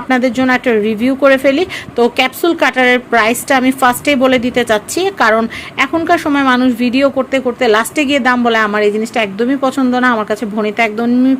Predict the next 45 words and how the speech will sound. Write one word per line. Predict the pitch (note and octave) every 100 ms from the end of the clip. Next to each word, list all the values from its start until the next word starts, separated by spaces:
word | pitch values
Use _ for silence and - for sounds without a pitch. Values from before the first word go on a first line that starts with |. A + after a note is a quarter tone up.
| B3+
পছন্দ | A#3+ B3+ C4
না, | D#4 - - -
কারণ | C#4+ D#4+
আপনারা | D4+ D#4 D#4
আপনাদের | D4+ D4 D4 A#3+
জীবনের | C4+ C4+ C4
মূল্যবান | C4 C#4+ D4 D4
সময় | C#4+ C4+
নষ্ট | A#3 - C4
করে | B3+
আমার | B3 A3
ভিডিওটা | A3 A3+ B3 G#3
দেখছেন | A#3 - D#4
প্রোডাক্টের | B3+ A3 F#3+ G3
দাম | G3+ G3
জানার | F#3+ F3+ F3
জন্য। | E3+ - -
এটার | C4 B3+
প্রাইস | A#3 A3 A3+
হচ্ছে | - G4 G4+ - - - A3
মাত্র | A3+ A3+ - - B3+ D4+ F#4+ -
পনেরোশো | B3 A#3 A3+ A#3 - D#4 A3+
টাকা। | F#3+ E3 - B3
এটা | - D4+ D4
কিন্তু | C#4 C4 C4
অন্যান্য | A#3 A#3+ A#3+ B3
জায়গায় | A#3+ B3 C4
ষোলোশো | C#4 C4 C4+ C#4
পঞ্চাশ, | C4 A#3+ A#3+ A3+
আঠারোশো | G#3+ A#3+ A#3 A#3+
পঞ্চাশ, | A#3 A3 A3 - - - C4+
মানে | D4+ A#3+
যার | C#4 C#4 E4+
থেকে | D#4+ C#4+
যা | C#4+ C#4
নিয়ে | C#4 C4+
পারতেছে, | C4 B3 B3+ A3
দারাজ | G#3+ A#3 C4
থেকে | B3
শুরু | A#3+ A3
করে | A3+ A3
অন্যান্য | A#3 A#3 A#3+ A#3
অনেক | B3+ C4+ A#3
জায়গায় | B3+ B3+ A#3+
দেখেছি | G#3+ A3+ A3